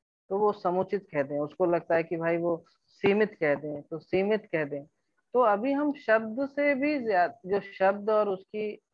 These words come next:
अ, meaning है, उसकी, अ, अर्थ है, उसके आगे निकलकर शब्द के लिए,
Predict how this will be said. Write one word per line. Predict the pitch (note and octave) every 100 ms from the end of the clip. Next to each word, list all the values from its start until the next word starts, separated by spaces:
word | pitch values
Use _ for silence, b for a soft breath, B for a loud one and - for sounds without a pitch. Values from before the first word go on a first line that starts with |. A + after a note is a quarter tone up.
| _ -
अ, | D#3 D3+ D3 - -
meaning | D#3+ F#3+ G#3 G#3+ F3
है, | B2+ A#2 _ _ _ _ _ -
उसकी, | D#3+ - G3 G3 F3+ b _ -
अ, | D#3 C#3+ C#3 B2 -
अर्थ | G3+ A3 -
है, | D3+ B2 - _ _ _ -
उसके | A3+ - - D#4
आगे | - D#3 E3 F3+ G#3 C4+ - -
निकलकर | F#3+ F#3+ A3 A#3 A#3+ C#4
शब्द | C4+ - A#3 A#3
के | B3+ -
लिए, | C4 C4+